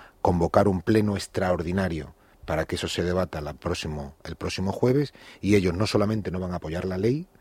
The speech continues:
sino que además han intentado que no la podamos debatir el jueves para que los plazos se dilaten.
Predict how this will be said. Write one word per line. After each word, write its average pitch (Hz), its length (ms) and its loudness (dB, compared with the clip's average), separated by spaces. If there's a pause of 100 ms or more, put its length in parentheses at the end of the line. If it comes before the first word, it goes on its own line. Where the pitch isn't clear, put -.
(180)
sino 85 280 -2
que 82 100 0
además 90 280 0
han 95 80 0
intentado 87 400 -4
que 90 60 0
no 85 80 -2
la 90 80 -2
podamos 87 300 -4
debatir 85 320 -6
el 82 80 -8
jueves 95 340 -2 (240)
para - 180 -2
que - 100 -6
los - 100 -8
plazos - 300 -6
se - 80 -8
dilaten. 71 400 -14